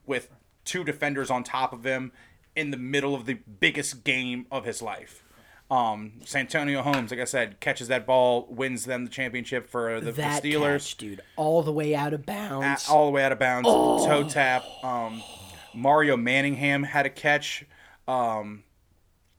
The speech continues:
Speaker 1: for the Seahawks when they blew it against the Patriots. Uh, obviously, David Tyree has amazing catches.
Speaker 2: Yeah.
Speaker 1: But, you know, you also see these
Speaker 2: Odell's,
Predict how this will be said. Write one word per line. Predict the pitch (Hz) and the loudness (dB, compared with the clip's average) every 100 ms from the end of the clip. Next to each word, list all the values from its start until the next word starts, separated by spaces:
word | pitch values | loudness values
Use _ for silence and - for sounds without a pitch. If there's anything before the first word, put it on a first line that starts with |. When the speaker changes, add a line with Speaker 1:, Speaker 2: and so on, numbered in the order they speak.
| - - - | -20 -20 -20
Speaker 1:
for | - 143 135 | -10 -4 -4
the | 117 | -4
Seahawks | - - 151 147 147 143 - | -8 -6 -4 2 2 2 -4
when | 127 127 | -8 -6
they | 123 113 117 - | -6 -6 -8 -14
blew | 135 120 135 135 | -16 -8 -2 -2
it | 127 | -2
against | 120 127 127 123 - - - - - - - | -4 -2 -2 -4 -8 -12 -20 -20 -20 -20 -20
the | - | -4
Patriots. | 151 156 - 165 165 160 - - - - - | -2 -2 0 2 2 0 -8 -10 -18 -20 -12
Uh, | 117 107 101 - | -6 -6 -6 -6
obviously, | 120 123 120 107 | -2 -2 -4 -8
David | 113 110 104 | -8 -8 -4
Tyree | 110 104 127 131 | -4 -2 -2 0
has | 127 127 117 - | 0 0 -2 -8
amazing | 120 123 127 123 120 | -8 -4 -4 -6 -6
catches. | 131 120 123 120 - - 110 | -4 -4 -4 -8 -10 -14 -14
Speaker 2:
Yeah. | 87 | -6
Speaker 1:
But, | 147 - - - | -6 -6 -10 -4
you | 147 | -2
know, | 131 127 - | -2 -4 -8
you | 143 | -2
also | 147 147 143 180 | 0 0 0 2
see | - | 2
these | |
Speaker 2:
Odell's, | 156 147 143 139 | 0 2 0 -2